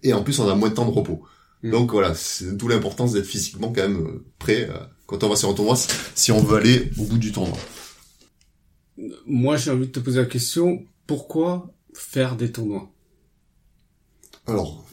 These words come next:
Speaker 1: les tournois, ça permet de rencontrer des joueurs différents.
Speaker 2: Hmm.
Speaker 1: Déjà, des joueurs différents de son club. Bon, bien sûr, on, on peut très bien rencontrer aussi des joueurs de son club sur un tournoi.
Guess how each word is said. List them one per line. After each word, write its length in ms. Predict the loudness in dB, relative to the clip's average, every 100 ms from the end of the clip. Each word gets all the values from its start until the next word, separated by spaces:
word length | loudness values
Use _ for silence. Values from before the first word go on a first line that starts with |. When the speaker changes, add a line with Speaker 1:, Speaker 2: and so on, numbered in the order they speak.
| _ _ _ -20 -20 _ -2
Speaker 1:
les 180 | 0 0
tournois, 580 | 0 4 4 2 -2 -12 _ _ _ _ _ _ _
ça 260 | -12 -4 0
permet 300 | 2 2 2
de 160 | 2
rencontrer 560 | 0 0 -2 -4 0 0
des 240 | 2 0
joueurs 240 | 0 -2 -2
différents. 520 | -4 -4 -4 -6 -10 -16 -20 _ _ -12
Speaker 2:
Hmm. 120 | -8
Speaker 1:
Déjà, 380 | -6 -4 -4 -6 -12 -10
des 160 | -6
joueurs 160 | -2 -2
différents 380 | -4 -4 -2 -2
de 100 | -2
son 180 | -4
club. 280 | -2 -2 -2 -4
Bon, 200 | -4 -2
bien 120 | -2
sûr, 240 | -2 0 0
on, 500 | 0 -4 -4 -6 -6
on 80 | -8
peut 200 | -4 -4
très 160 | 0 2
bien 140 | 4
rencontrer 560 | 2 0 -2 0 -4 -4
aussi 280 | -4 -4 -4
des 140 | -4
joueurs 180 | -4 -4
de 120 | -6
son 160 | -6 -6
club 260 | -2 -2 -2 -10 -20 -20 _
sur 220 | -12 -6 -4
un 60 |
tournoi. 440 | -4 -2 -2 -2